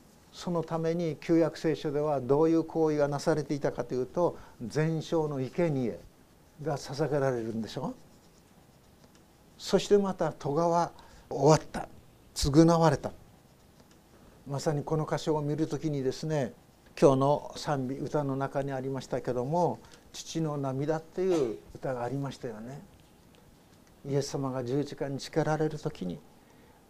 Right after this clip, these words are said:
お祈りしますよね。「父よ、彼らをお許しください。彼らはそのなすところが何であるか知らないのです」。そのことを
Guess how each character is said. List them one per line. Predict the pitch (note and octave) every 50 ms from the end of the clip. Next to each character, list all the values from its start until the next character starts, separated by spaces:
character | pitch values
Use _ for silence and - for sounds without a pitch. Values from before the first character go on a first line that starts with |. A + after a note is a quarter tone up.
| -
お | - B2+ C#3
祈 | C#3+ C#3 D#3
り | D3 C#3
し | C3 - E3+
ま | F3 E3 D#3+
す | - -
よ | D#3+ D#3
ね。 | D3+ D#3 D#3+ D#3 C#3 - -
「父 | - - - - -
よ、 | D#3+ D3+ D3
彼 | - - E3 D#3 D3+ D3+
ら | D3+ D#3 D#3+
を | D3 D3
お | D#3
許 | D#3+ D#3+ D#3 D#3+
し | D#3+ - -
く | - E3
だ | E3 D#3+
さ | - - B3+ A#3
い。 | D3 C3+ C3+ - - - - - - - - _ -
彼 | - - D#3 D3 C#3
ら | C3+ C3+
は | C3 C3+ C3+ C3
そ | - - - D3+
の | D3 C#3 C3+ C3
な | C3 C3+ B2+
す | - -
と | - D#3 C#3+
こ | - C#3+
ろ | C#3 C3+
が | B2 B2+
何 | B2+ B2 C3+ C#3+ E3 F3
で | E3 E3+
あ | E3+
る | F#3 F3+
か | - F#3 F3+
知 | - -
ら | D3 C3+ D3+
な | F3 B3+ A#3+
い | G3 F#3+
の | G3+ -
で | -
す」。 | - - - - - - - - - - - - - - - - _ - - - - - - - - - - - - - -
そ | - - G#3
の | G#3 G#3+
こ | G#3 G#3 G3+
と | G#3 G3+
を | G3 F3 D3+ C#3+ - -